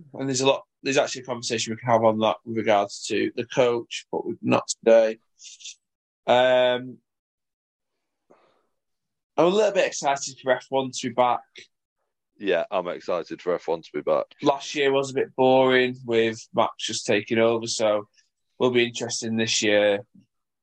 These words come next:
Speaker 1: Um, I'm also very interested, like, a few years down the line when Audi,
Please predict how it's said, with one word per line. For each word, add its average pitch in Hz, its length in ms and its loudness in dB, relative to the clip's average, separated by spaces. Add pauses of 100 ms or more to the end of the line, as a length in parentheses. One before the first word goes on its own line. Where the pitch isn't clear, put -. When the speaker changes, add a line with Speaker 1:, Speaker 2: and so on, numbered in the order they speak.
(320)
Speaker 1:
Um, 101 960 -2 (260)
I'm 131 140 2
also 127 560 -2
very 117 320 4
interested, 113 460 -2
like, 110 120 4 (200)
a - 40 -20
few 123 160 4
years 113 260 4
down 107 180 2
the 110 80 -4
line 110 300 0
when 107 140 -12
Audi, 107 300 -2